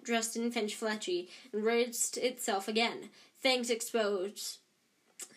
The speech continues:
fangs exposed, po-, poised to bite, to strike. Harry wasn't sure what made him do it. He wasn't even, he wasn't even aware he was deciding to do it.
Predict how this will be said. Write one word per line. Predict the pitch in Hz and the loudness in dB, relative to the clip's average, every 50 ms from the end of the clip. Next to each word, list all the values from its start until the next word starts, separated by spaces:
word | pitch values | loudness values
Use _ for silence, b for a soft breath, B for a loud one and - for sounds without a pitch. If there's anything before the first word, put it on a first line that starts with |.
| - - | -8 -4
fangs | - 233 233 226 233 240 247 240 | 0 0 2 2 2 0 0 -2
exposed, | - 165 240 - - - 226 208 196 185 180 208 - - - b b b b b b b b b b b | -4 -4 -4 -4 -2 0 0 2 2 0 -2 -4 -6 -10 -14 b b b b b b b b b b b
po-, | 254 247 240 233 233 - - _ _ _ _ _ - - - 240 - - | 2 2 2 2 2 -2 -8 _ _ _ _ _ -20 -20 -18 -18 -18 -8
poised | - - 233 226 226 233 240 233 220 208 | -4 -2 0 0 2 4 2 2 2 0
to | 240 233 - - - - - - - | -6 -12 -14 -16 -18 -18 -18 -10 -6
bite, | - - - - - - - - _ _ - | -6 -6 -4 -6 -10 -14 -16 -20 _ _ -8
to | - 226 | -6 -4
strike. | 214 - - 190 - - - - - - - - - - - - - - - - - - - - - - - - - - - - B B B B B B B B | -4 0 0 0 0 0 -4 -12 -16 -18 -18 -18 -16 -16 -16 -16 -16 -18 -20 -20 -20 -20 -20 -20 -20 -20 -20 -20 -20 -20 -20 -20 B B B B B B B B
Harry | - - 311 320 320 302 | 4 6 8 8 8 6
wasn't | 294 294 277 269 254 - - | 6 6 6 6 4 2 0
sure | - - 277 254 247 240 226 220 220 - - _ _ - | -2 2 4 4 6 6 4 2 0 -4 -8 _ _ -4
what | 226 226 220 220 | -2 0 0 2
made | 226 226 214 | 2 2 2
him | 208 202 208 | 2 2 2
do | 233 214 190 | 2 2 2
it. | - - - - B B B B B B | 0 -4 -6 -14 B B B B B B
He | 311 | 4
wasn't | 330 349 311 330 330 320 | 4 6 6 6 4 4
even, | 311 285 285 269 254 - - - - _ _ _ _ _ _ - | 4 4 2 2 0 0 -4 -12 -20 _ _ _ _ _ _ -12
he | 247 226 269 | -4 0 2
wasn't | 269 277 294 277 285 247 | 4 4 4 2 2 2
even | 226 233 214 220 | 2 2 2 0
aware | 214 214 226 233 226 220 220 220 | 2 2 4 4 4 4 2 2
he | 220 208 | 2 0
was | 208 208 - | 0 0 -2
deciding | 208 208 - 269 311 349 320 269 220 | -4 -2 0 2 2 2 2 0 -4
to | - - | -6 -8
do | - 143 - | -8 -8 -8
it. | - - - | -8 -10 -14